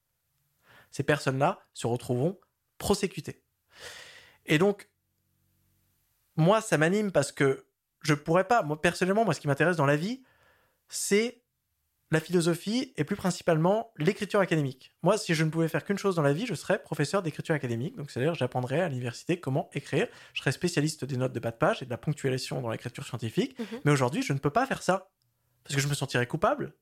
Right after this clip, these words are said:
Speaker 1: T'imagines ? Passer mon temps à écrire des ouvrages sur l'écriture académique alors que certains puissants sont en train de détruire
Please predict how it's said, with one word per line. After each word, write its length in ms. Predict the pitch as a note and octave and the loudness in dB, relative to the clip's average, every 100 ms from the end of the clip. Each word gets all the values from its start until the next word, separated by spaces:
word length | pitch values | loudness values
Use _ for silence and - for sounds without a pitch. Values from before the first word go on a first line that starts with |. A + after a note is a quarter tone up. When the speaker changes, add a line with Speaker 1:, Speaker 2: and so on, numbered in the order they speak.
| _ _ _ _ | _ _ _ _
Speaker 1:
T'imagines ? 540 | - C3+ D3 D4 G3+ - _ _ _ - | -2 0 2 -2 -4 -12 _ _ _ -2
Passer 240 | C#3+ D3+ | 0 0
mon 100 | D3 | -2
temps 200 | C#3+ F3+ | 2 2
à 40 | F#3+ | 2
écrire 160 | C#3 | 0
des 140 | C3 C3 | -2 0
ouvrages 240 | D#3+ E3+ | 0 0
sur 100 | D3 | -2
l'écriture 300 | C3+ - C3+ | -6 -2 -2
académique 520 | B2+ B2 C3 A#3 - _ _ _ _ | -2 -2 -4 -6 -10 _ _ _ _
alors 340 | - D3 D#3+ - | 2 2 2 0
que 300 | C3 B2+ - _ _ _ | 0 0 -6 _ _ _
certains 460 | - E3 D3+ D#3+ D#3+ | -2 -2 0 0 0
puissants 460 | D3+ C#3+ - F#3 | -2 -4 -2 -2
sont 240 | F#3 - B2+ | -4 -6 -6
en 100 | C3 | -4
train 280 | - D#3 | -2 -2
de 100 | C3+ | -2
détruire 560 | A2+ C3+ C3+ E3 E3+ | -2 -4 0 0 0